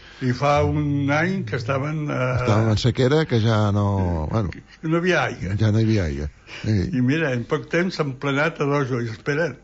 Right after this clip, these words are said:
Speaker 2: Bueno.
Speaker 1: que l'altre dia vaig escoltar per la ràdio que tota la neu que hi ha en el Pirineu,
Speaker 2: Sí, amb el,
Speaker 1: sí,
Speaker 2: el, com se desglaci, sí.
Speaker 1: desglaci tindria, seria per tindre aigua a Barcelona durant tot un any.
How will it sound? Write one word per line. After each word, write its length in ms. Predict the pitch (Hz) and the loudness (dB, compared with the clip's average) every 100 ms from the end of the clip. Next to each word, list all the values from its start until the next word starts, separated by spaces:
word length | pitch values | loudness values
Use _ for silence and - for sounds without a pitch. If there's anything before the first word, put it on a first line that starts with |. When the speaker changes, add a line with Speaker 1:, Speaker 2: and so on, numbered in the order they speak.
| - - - - - | -20 -20 -20 -14 0
Speaker 2:
Bueno. 280 | 123 160 143 | 2 2 -2
Speaker 1:
que 120 | 135 | 0
l'altre 280 | 135 127 147 | 0 2 0
dia 120 | 151 | 0
vaig 180 | 160 135 | 0 -2
escoltar 440 | 127 147 127 131 | -2 -4 0 0
per 80 | 123 | 2
la 140 | 120 120 | 0 2
ràdio 480 | 123 127 156 185 175 - - - - _ - | 0 0 -2 -6 -8 -18 -20 -20 -20 _ -6
que 280 | 127 120 117 | -2 -2 0
tota 240 | 160 165 180 | -2 0 0
la 160 | 165 | 2
neu 280 | 139 131 120 | 0 -2 -4
que 140 | 135 120 | -6 -4
hi 120 | 123 | -2
ha 120 | 117 | -2
en 140 | 113 | -2
el 100 | 113 | -8
Pirineu, 640 | 107 110 104 107 120 175 185 - | -8 -10 -10 -6 -6 -4 -8 -2
Speaker 2:
Sí, 100 | 107 | 0
amb 100 | 95 | 0
el, 60 | 95 | 0
Speaker 1:
sí, 60 | |
Speaker 2:
el, 380 | - 92 98 - | 0 -2 -6 -10
com 200 | - 95 | -6 -6
se 140 | 82 107 | -2 0
desglaci, 560 | 101 117 113 - 110 101 | 0 2 2 2 0 0
sí. 80 | 98 82 | -2 0
Speaker 1:
desglaci 720 | 135 127 127 151 165 - 196 - | 2 0 0 0 0 -4 -8 -6
tindria, 400 | 151 131 165 165 - - - - | -6 -4 -4 -6 -14 -20 -20 -10
seria 460 | 156 147 175 196 196 | -4 -2 0 0 0
per 300 | 165 147 117 - _ - | 0 0 -2 -16 _ -10
tindre 420 | - 185 165 160 - | -2 -2 2 0 0
aigua 340 | 156 143 135 | 0 0 0
a 40 | 139 | 0
Barcelona 760 | 196 - 151 151 185 208 226 - - _ _ _ - | -2 -2 0 2 0 -4 -6 -12 -20 _ _ _ -6
durant 340 | 135 147 127 127 | 0 0 0 -2
tot 200 | 175 180 | -2 0
un 180 | 135 | -2
any. 180 | 95 - | -2 -8